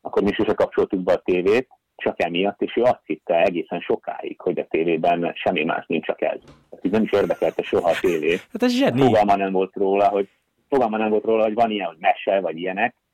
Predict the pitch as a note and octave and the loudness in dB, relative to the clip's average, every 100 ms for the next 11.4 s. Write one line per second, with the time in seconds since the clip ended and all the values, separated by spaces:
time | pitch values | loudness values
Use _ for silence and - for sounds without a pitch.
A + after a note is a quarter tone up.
0 | _ _ G#2 - G#2+ - - F#2+ F2+ - | _ _ -14 -2 -2 -2 -4 -4 -4 -4
1 | F2+ D#2 D#2 E2 D#2 D2+ - G#2 A2 B2 | -4 -4 -8 -10 -8 -8 -2 -2 0 2
2 | C3 C3 C3+ B2+ A#2+ A#2 A#2 F2 D#2 G2 | 2 2 2 2 0 0 -2 -2 -8 -10
3 | E2+ D2+ D#2 - E2 E2 D#2+ E2+ E2+ D#2+ | -10 -12 -12 -10 -4 -4 -2 -2 0 0
4 | D#2 - D2+ - E2 - - G1+ - _ | -2 -2 -6 -4 -6 -6 -6 -8 -10 _
5 | _ - - F2 F2 - _ _ _ G2+ | _ -20 -6 -2 -2 -6 _ _ _ -2
6 | G#2+ G2+ F#2 - F2+ E2 F2+ - F#2 - | 0 2 0 2 2 2 0 0 -2 0
7 | E2+ F2 E2+ E2 E2+ E2 E2+ - G2 F2 | -2 -2 -2 -2 -2 -2 -4 -6 -2 0
8 | E2+ F2 - _ _ _ - F#2 F2+ E2 | 0 -2 -6 _ _ _ 0 2 2 0
9 | - F2+ - E2 F2 E2+ - _ - - | -4 -6 -6 -6 -6 -8 -10 _ -20 -12
10 | D#3 C#3+ - D3 D3+ C3 A#2 D3 E3 G2+ | -8 -8 -10 -12 -8 -6 -6 -2 -2 -4
11 | G2+ G2+ G#2+ A2 | -8 -8 -8 -10